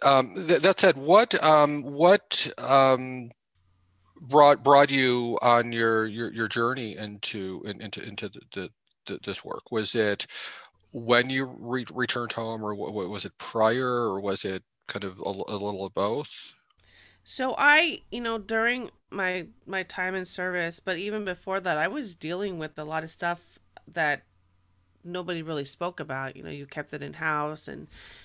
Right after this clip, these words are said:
Speaker 2: you didn't say anything. And then when you're going through your time in service, it's, you're afraid of being judged or, uh, let's see,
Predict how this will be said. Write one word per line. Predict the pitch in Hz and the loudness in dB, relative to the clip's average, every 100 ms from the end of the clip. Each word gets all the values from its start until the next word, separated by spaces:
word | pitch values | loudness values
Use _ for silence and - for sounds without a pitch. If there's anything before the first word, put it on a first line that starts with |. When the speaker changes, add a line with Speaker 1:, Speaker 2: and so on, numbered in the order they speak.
| _ | _
Speaker 2:
you | - | -10
didn't | 180 143 | -8 -8
say | - 160 | -6 -6
anything. | 160 151 160 160 156 | -6 -8 -8 -6 -6
And | 156 | -6
then | 156 156 - - - | -6 -8 -10 -16 -12
when | 160 151 | -8 -6
you're | 151 147 139 - - - - - - _ _ - _ - - | -6 -4 -6 -10 -18 -20 -20 -20 -20 _ _ -20 _ -20 -8
going | 185 180 175 175 170 | -2 0 0 -2 -4
through | 180 170 165 165 160 143 - | -6 -2 -2 -2 -4 -6 -10
your | - 175 | -10 -8
time | 175 160 160 | -4 -2 -2
in | |
service, | 156 190 214 190 156 156 - - | -4 0 0 0 -2 -4 -6 -6
it's, | 113 165 - - - - - - | -4 -4 -6 -8 -12 -14 -20 -20
you're | 151 175 175 | -10 -4 -4
afraid | 165 - 160 160 156 151 | -4 -8 -6 -4 -2 -4
of | 143 | -6
being | 151 139 139 | -6 -6 -8
judged | 139 170 165 165 156 160 - - | -2 2 4 2 0 -8 -12 -10
or, | 151 147 143 143 143 147 - _ _ - | -8 -6 -6 -6 -6 -8 -12 _ _ -12
uh, | 143 147 143 147 147 | -10 -8 -8 -8 -8
let's | 147 147 - | -10 -12 -12
see, | - 151 143 143 139 139 | -12 -10 -12 -12 -14 -18